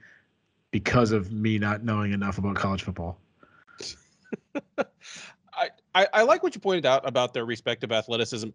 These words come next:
Speaker 2: I think if you threw both these guys in the N F L Combine where they're doing, like, the little shuttle drill and, you know, the standing broad jump, I think they might do,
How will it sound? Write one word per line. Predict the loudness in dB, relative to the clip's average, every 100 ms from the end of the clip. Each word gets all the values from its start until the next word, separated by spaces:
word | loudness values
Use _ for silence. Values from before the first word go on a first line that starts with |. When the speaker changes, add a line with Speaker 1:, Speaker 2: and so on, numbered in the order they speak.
| -2
Speaker 2:
I | 0
think | 0
if | 0
you | -4 -6
threw | -8 0 0
both | 2 2 2
these | 0 2
guys | 4 2 -2 -8
in | -4
the | -2 -2 -4 -4
N | -2
F | 0
L | 2 2
Combine | 2 4 4 4
where | 0
they're | -2 -6 -14 _ -4
doing, | 0 0
like, | 2 2 2
the |
little | 0 0
shuttle | 0 2 2 0
drill | 0 2 4 6 4 2 0
and, | 4 4 2 -2 -8 _ -20
you | -6 -2
know, |
the | -2
standing | -2 0 0 0
broad | 2 2
jump, | 2 -2 -4 _ _ _
I | -6 -6
think | -4
they | -4
might | -2 -2
do, | -4